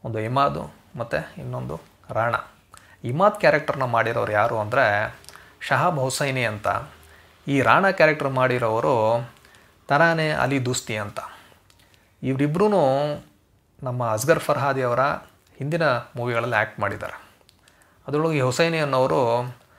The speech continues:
ಸಪರೇಷನಲ್ಲೂ ಆ್ಯಕ್ಟ್ ಮಾಡಿದ್ದಾರೆ, ಅಬೌಟ್ ಎಲಿಯಲ್ಲೂ ಆ್ಯಕ್ಟ್ ಮಾಡಿದ್ದಾರೆ, ಅಬೌಟ್ ಎಲಿಯಲ್ಲಿ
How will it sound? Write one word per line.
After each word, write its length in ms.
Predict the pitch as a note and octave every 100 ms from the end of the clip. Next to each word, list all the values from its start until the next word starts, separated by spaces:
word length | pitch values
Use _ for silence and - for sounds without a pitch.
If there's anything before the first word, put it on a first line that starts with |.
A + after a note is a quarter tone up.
| _ _
ಸಪರೇಷನಲ್ಲೂ 640 | - G#2 D3 D3+ D3 C#3+
ಆ್ಯಕ್ಟ್ 280 | C3+ B2 -
ಮಾಡಿದ್ದಾರೆ, 360 | B2 A#2+ A#2+ A#2+
ಅಬೌಟ್ 300 | B2 B2 A#2+
ಎಲಿಯಲ್ಲೂ 320 | A#2 A#2+ A#2+
ಆ್ಯಕ್ಟ್ 240 | A2 -
ಮಾಡಿದ್ದಾರೆ, 440 | A2+ G#2 G#2+ A2 -
ಅಬೌಟ್ 260 | C3 D3 C#3+
ಎಲಿಯಲ್ಲಿ 760 | C3 B2+ B2+ C3 A#2+ A#2 -